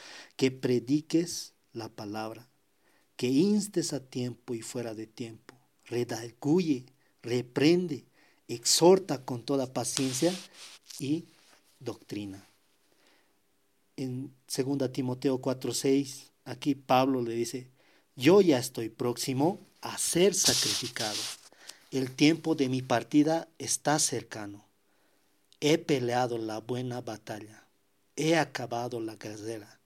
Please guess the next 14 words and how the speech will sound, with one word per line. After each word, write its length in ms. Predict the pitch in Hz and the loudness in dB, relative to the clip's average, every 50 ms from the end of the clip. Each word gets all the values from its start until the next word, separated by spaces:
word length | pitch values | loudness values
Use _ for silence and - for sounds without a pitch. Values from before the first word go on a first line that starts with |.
| _ _ _ _ _ _ _ _ _ - | _ _ _ _ _ _ _ _ _ -4
He 200 | 135 135 156 156 | 0 0 0 2
guardado 500 | 135 135 127 120 117 120 117 113 117 110 | 2 0 0 0 -2 -4 -6 -6 -6 -8
la 160 | 110 110 110 | -8 -10 -12
fe." 280 | - - - 127 117 _ _ _ _ _ _ _ _ _ _ _ _ _ _ _ _ _ _ _ _ _ _ _ _ _ _ - - _ _ _ _ _ _ _ _ - - - - _ _ _ _ _ _ _ _ _ - - - - _ _ - | -14 -20 -20 -20 -20 _ _ _ _ _ _ _ _ _ _ _ _ _ _ _ _ _ _ _ _ _ _ _ _ _ _ -20 -20 _ _ _ _ _ _ _ _ -20 -20 -20 -20 _ _ _ _ _ _ _ _ _ -18 -18 -18 -18 _ _ -10
Aquí 240 | 127 127 - 180 190 | -10 -6 -2 -2 -2
Pablo 640 | 185 - - 190 165 170 175 170 170 180 190 208 - - | 0 4 6 10 10 10 10 8 6 4 4 4 2 -2
es 180 | 214 175 - | -4 -4 -2
como 260 | - - 180 170 156 147 | -2 0 0 2 2 2
si 200 | - - 151 139 | 2 4 4 4
se 240 | - - - 151 | 4 4 4 2
estuviera 520 | 147 - - - 143 131 143 160 175 165 143 | 2 0 0 0 2 6 8 8 8 8 6
despidiendo 760 | 117 123 113 - - - 117 104 117 117 120 120 107 107 107 | 4 2 0 0 -2 -4 -6 -4 -4 -4 -4 -6 -8 -10 -10
de 100 | 107 107 | -12 -12
Timoteo. 580 | - - 123 113 110 110 113 - 117 - - | -14 -14 -14 -12 -12 -14 -14 -14 -14 -14 -14